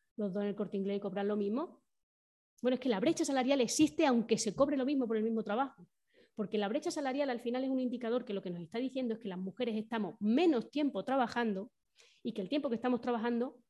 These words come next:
ganamos menos. ¿Por qué? Porque además los trabajos feminizados, por esa segregación ocupacional que existe, trabajos feminizados se pagan peor, etcétera, etcétera, ¿no? Por la dificultad que tenemos de acceder a ciertos complementos salariales como las horas extras.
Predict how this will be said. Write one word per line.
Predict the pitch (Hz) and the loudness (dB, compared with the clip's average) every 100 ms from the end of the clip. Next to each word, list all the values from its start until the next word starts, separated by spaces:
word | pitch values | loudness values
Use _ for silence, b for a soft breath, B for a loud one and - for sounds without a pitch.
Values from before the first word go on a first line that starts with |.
| _ _ _ _ _ | _ _ _ _ _
ganamos | 247 302 311 | 6 6 8
menos. | 349 269 160 - _ _ _ _ _ _ _ - - | 6 4 0 -14 _ _ _ _ _ _ _ -14 -8
¿Por | 220 | -2
qué? | 254 | -2
Porque | 196 202 | -2 -4
además | 190 226 | -4 0
los | 214 190 - | -2 -4 -8
trabajos | 202 214 233 | -8 -6 -6
feminizados, | 247 240 226 269 269 | -4 -2 -2 -2 -4
por | - | -4
esa | 202 214 | -8 -8
segregación | 214 196 185 214 208 | -6 -6 -6 -6 -6
ocupacional | 208 185 185 196 | -8 -12 -8 -8
que | 196 | -10
existe, | - 226 220 220 _ | -14 -12 -12 -16 _
trabajos | - 202 208 | -12 -12 -8
feminizados | 202 190 196 185 | -8 -8 -10 -12
se | 202 | -12
pagan | 196 220 | -6 -4
peor, | 220 233 247 - _ - | -2 -2 -2 -8 _ -20
etcétera, | - 185 175 156 | -14 -12 -10 -12
etcétera, | - 160 156 | -14 -14 -6
¿no? | 196 | -4
Por | 226 202 | -2 -4
la | |
dificultad | 190 - 214 202 208 | -6 -6 -6 -4 -4
que | 202 | -2
tenemos | 202 202 | -2 -2
de | 190 | -2
acceder | 196 202 | -4 -2
a | 190 | -2
ciertos | 196 190 208 | -4 -8 -8
complementos | 190 190 196 208 | -6 -6 -6 -8
salariales | 196 190 196 190 | -10 -8 -6 -8
como | 190 180 | -6 -8
las | 165 | -6
horas | 196 190 | -6 -6
extras. | 214 220 - 226 | -4 -6 -4 -6